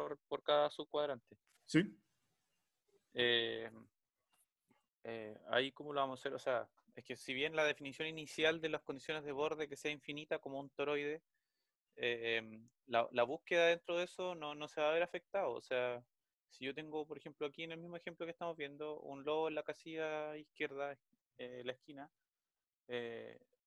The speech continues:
Speaker 1: va a tener que hacer la serpiente dentro de su casilla nomás, o sea, no, no tiene por qué irse hacia arriba o hacia la izquierda, ¿no? No sé si me
Speaker 2: Por supuesto, no tienen para qué complicarse.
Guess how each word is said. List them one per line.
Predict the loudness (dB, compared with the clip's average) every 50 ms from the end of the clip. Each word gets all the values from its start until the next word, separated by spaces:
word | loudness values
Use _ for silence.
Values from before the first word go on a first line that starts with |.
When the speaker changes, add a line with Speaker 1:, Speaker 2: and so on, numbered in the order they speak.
| -4 -2
Speaker 1:
va | -2
a | -2
tener | 0 -4 -6
que | -6 -6
hacer | -4 -4 -4
la | -4
serpiente | -4 -6 -8 -8 -10 -10 -8 -4 -2
dentro | -2 -2 -2 -4 -6 -6
de |
su | -6 -4
casilla | -6 -6 -6 -6 -8 -8 -8
nomás, | -8 -8 -10 -10 _
o | -12 -10
sea, | -4 -2 0 0
no, | 0 -2 -6
no | -8 -10 -10
tiene | -8 -8 -6 -6
por | -6 -8 -8
qué | _ -6 -6 -4
irse | -6 -8 -8 -4 -2 -2 -2 -2 -4 -4
hacia | -6 -6 -4 -6 -6
arriba | -6 -4 -4 -2 -2 -2 -2 -2
o | -4 -4
hacia | -6 -6 -8
la | -10
izquierda, | -10 _ _ -10 -8 -8 -8 -10 -10
¿no? | -14 -16 -16
No | -16 -18 -18
sé | -20 -20
si | -20 -18 -20
me | -14
Speaker 2:
Por | -10 -2
supuesto, | 0 2 4 4 2 2 4 6 8
no | 10 10 10
tienen | 12 12 12 12 12
para | 12 10 10
qué | 10 8
complicarse. | 6 6 6 8 8 8 8 8 6 0 -6